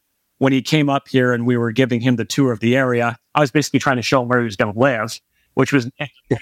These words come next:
next to my in-laws. But we'd be driving, we passed the jewelry store. I'd say, "Hey, L P."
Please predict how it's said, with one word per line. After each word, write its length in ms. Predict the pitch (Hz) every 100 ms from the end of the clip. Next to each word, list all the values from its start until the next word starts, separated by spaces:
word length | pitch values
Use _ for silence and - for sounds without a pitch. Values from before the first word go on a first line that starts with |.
| 120
next 220 | 131 113
to 60 | 123
my 100 | 120
in-laws. 560 | 131 123 104 117 - - _ _ _ _ -
But 400 | 139 143 139 -
we'd 160 | 160 139
be 140 | 147
driving, 420 | 123 139 147 139
we 100 | 123
passed 320 | 120 143 135 -
the 60 |
jewelry 340 | 113 160 156 123
store. 260 | - 113
I'd 80 | 110
say, 120 | -
"Hey, 120 | 117 123
L 160 | 120
P." 340 | - 143 95